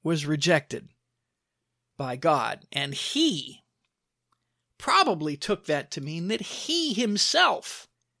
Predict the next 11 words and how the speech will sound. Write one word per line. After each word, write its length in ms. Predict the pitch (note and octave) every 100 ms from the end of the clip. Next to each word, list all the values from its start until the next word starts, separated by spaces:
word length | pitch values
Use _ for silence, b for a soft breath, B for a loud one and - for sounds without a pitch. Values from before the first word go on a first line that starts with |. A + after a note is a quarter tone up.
| _ _ _ _ _ _ _ -
was 240 | D#3+ D#3+
rejected 540 | E3 D#3+ F#3+ E3+ F3+ D3
by 200 | D#3+ D#3
God. 440 | D#3 C3+ A#2+ - _ _ _ _ _ _ _ _ _ _ _ _ _ _ _ _ _ _ _ _ _ _ _ _ _ _
"I 200 | - A3
am 140 | A#3+ G#3
offering 680 | G#3+ G#3 - G3 G3 F#3+ - _ _ _ _ -
the 220 | C#3+ D#3+
part 320 | - B3 C#4
of 140 | B3
myself 920 | G3+ A3+ A3 - F3 F3+ F#3 - -